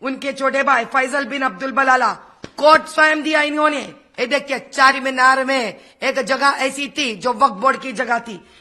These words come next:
ये लोग हड़पे और उसके ऊपर ये लोग काम करना शुरू कर दिए और कोर्ट स्वयं ने बताया कि ये गलत काम है, ये वक्फ बोर्ड का लैंड है, आप इसके ऊपर हाथ नहीं लगा सकते। दूसरा,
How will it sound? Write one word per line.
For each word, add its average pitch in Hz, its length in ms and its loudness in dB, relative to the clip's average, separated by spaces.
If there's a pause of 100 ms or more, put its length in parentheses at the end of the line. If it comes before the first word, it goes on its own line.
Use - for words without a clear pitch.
ये 277 80 2
लोग 277 180 2
हड़पे 277 380 0
और 269 240 2
उसके 262 220 -6
ऊपर 262 300 -2
ये 262 100 -2
लोग 269 120 0 (500)
काम 277 200 6
करना 254 300 -8
शुरू 254 240 -6
कर 233 180 -2
दिए 202 340 -8 (220)
और 220 160 4
कोर्ट 277 480 2
स्वयं 269 400 2
ने 262 440 -2 (240)
बताया 277 420 4
कि 254 140 -8
ये 240 120 -4
गलत 247 460 -2
काम 262 220 0
है, 285 140 0
ये 277 100 -4
वक्फ 220 240 -4
बोर्ड 254 260 -2
का 240 120 -4
लैंड 247 340 -2
है, 262 60 -2
आप 240 220 0
इसके 233 220 -12
ऊपर 233 240 -8
हाथ 208 260 -6
नहीं 202 120 -12
लगा 160 200 -10
सकते। - 320 -20 (640)
दूसरा, 277 500 -6